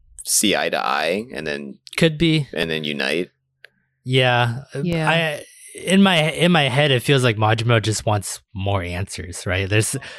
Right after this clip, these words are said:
Speaker 2: there's some question in his head that he can't solve, and he's finally found the clue to help solve it for him. Whether, what that, that question would be, I, I have no idea.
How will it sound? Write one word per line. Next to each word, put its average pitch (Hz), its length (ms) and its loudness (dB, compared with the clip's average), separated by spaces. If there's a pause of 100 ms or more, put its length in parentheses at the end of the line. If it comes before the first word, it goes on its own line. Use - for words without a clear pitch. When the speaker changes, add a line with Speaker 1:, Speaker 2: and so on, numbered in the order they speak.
Speaker 2:
there's 143 160 4
some 196 180 4
question 160 460 2
in 131 160 4
his 123 200 4
head 117 240 2
that 101 100 0
he 110 180 -2
can't 104 420 -2 (720)
solve, 110 680 2 (580)
and 101 440 -2
he's 135 200 2
finally 117 380 4
found 110 440 0
the - 60 -2
clue 107 340 -2
to 92 200 -4
help - 300 -4
solve 95 240 0
it 95 80 -2
for 98 240 -2
him. 117 140 2
Whether, - 320 4 (260)
what 151 180 4
that, 175 80 4
that 143 160 0
question 139 280 2
would 104 160 -6
be, 110 240 6
I, 104 100 4
I 98 200 -2
have 101 180 0
no 90 180 -6
idea. 87 380 -4